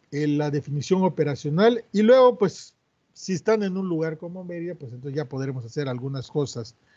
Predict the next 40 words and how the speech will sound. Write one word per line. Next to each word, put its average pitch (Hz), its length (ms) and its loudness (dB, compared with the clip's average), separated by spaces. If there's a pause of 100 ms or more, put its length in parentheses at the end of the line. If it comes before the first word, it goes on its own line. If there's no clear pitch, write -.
(280)
un - 80 -20
poquito 170 320 0
más 160 220 2
sofisticadas, 160 1000 -2
que 143 140 -10
son 160 380 0 (840)
la 160 480 0
detección 170 680 2
de 170 100 4
antígenos. 160 720 0
Ahí 123 120 -12
está, 143 440 -10
hay 135 120 -6
pruebas 139 300 -2
rápidas 165 540 0
que - 120 -14
en 120 140 -10
treinta 156 320 2
minutos 165 580 -4 (640)
nos 127 160 -2
dicen 165 340 0
si 139 220 -4
hay 165 280 2
o 139 100 -4
no 147 260 0
antígeno. 170 640 2
Desde 127 220 -4
luego 147 500 4
que 131 100 -6
la 123 120 -4
sensibilidad 127 840 -4
es, 131 240 -8
pues, - 200 -18
alrededor 123 340 -2
del 117 80 -4
ochenta 113 320 -10
y 117 60 -10
cinco 131 340 -8
por 160 160 -4
ciento 160 400 0